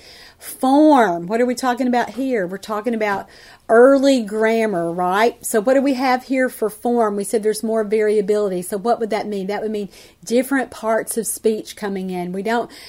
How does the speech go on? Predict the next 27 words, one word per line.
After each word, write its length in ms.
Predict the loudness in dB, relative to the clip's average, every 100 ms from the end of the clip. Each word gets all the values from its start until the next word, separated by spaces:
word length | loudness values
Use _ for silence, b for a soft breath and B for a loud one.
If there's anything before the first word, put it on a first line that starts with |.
| B
new 320 | 0 4 4
talkers 540 | 4 2 2 2 -4 -4
primarily 640 | -6 -4 -2 0 0 0
use 400 | -2 -4 -6 -4
lots 400 | -4 -4 -6 -6
of 320 | -4 -4 -6 -4
what? 240 | -6 -6 _ _ -12
Nouns. 880 | -6 -2 0 2 2 0 -6 -10 -14 B B
So 160 | B -2
here 280 | 2 2 2
we're 120 | -2
starting 360 | -2 -4 -4 -6
to 80 |
see 200 | -8 -8
some 180 | -8 -10
different 400 | -8 -8 -8 -10
parts 320 | -8 -10 -10
of 60 | -16
speech 380 | -10 -6 -6 -6
develop. 440 | -8 -6 -6 -6
We're 100 | -10
hearing 260 | -12 -10 -10
some 180 | -10 -12
different 320 | -12 -16 -18
kinds 320 | -14 -10 -8
of 80 | -6
words. 300 | -4 -4